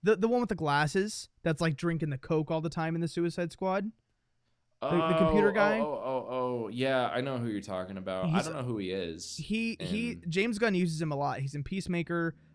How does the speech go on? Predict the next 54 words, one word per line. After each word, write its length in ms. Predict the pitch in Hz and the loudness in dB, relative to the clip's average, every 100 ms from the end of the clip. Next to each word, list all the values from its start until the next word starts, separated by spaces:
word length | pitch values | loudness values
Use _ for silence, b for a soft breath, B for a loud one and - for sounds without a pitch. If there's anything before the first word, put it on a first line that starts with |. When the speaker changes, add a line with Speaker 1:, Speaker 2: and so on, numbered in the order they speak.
| b | b
Speaker 1:
Um, 420 | 139 135 123 117 - | -2 0 -2 -4 -4
I 140 | 135 | -4
wanna 800 | 123 123 104 123 123 131 156 175 | -2 -4 -6 -8 -6 -2 -2 -2
say 420 | 175 - 147 143 139 | -4 -2 0 0 -2
he 240 | - 139 | -4 -4
was 240 | 131 131 | -2 -4
in 180 | 135 120 | -6 -10
Slither, 540 | 127 - 175 175 180 165 | -10 -4 -2 -2 0 0
I 80 | |
think. 400 | 156 185 185 170 _ _ - | -2 -2 -4 -6 _ _ -4
He's 100 | 165 | -2
a 40 | |
hundred 220 | 151 277 | 2 2
percent 220 | 240 240 196 | 2 -2 -2
in 60 | |
Guardians 420 | 175 170 170 156 | 0 0 0 -2
Two. 300 | - 151 151 - | -4 -2 -2 -2
I 60 | |
think 240 | 131 190 196 | -6 -6 -4
he 40 | |
was 140 | 220 | -4
in 80 | 190 | -2
Guardians 400 | 165 156 151 143 | -2 -2 -2 -2
One. 420 | 135 135 131 131 131 _ _ _ _ _ _ | -2 -2 0 -2 -4 _ _ _ _ _ _
Um, 280 | 143 139 131 | 0 2 2
James 260 | 135 233 - | 2 0 0
Gunn 180 | 494 403 | -4 -2
seems 260 | 240 226 | -2 -2
to 80 | - | -4
use 120 | 190 | -4
a 60 | 175 | -2
lot 160 | 151 151 | 0 0
of 40 | |
the 60 | 143 | -2
same 240 | 151 135 | -2 -2
actors. 460 | 127 151 123 120 - - | -2 -2 -4 -8 -10 -2
And 380 | 175 170 160 - | 0 2 0 -6
speaking 400 | - 185 196 160 | -4 -2 0 -2
of 140 | 139 | 0
that 240 | 131 127 | -2 0
Speaker 2:
And 80 | 131 | 2
a 40 | 143 | 6
lot 160 | 165 | 4
of 60 | 240 | 4
people 160 | 208 | 0
are 100 | 175 | 0
upset 300 | 117 - 110 | 0 -2 -2
about 280 | 104 95 85 | 0 -2 -2
that. 240 | 92 90 98 | -2 -2 -2
And 100 | 104 | -4
it's 160 | 98 | -4
like, 180 | 107 98 | -4 -2
well, 240 | 110 113 | -2 0
if 320 | 110 113 117 | -2 -2 -6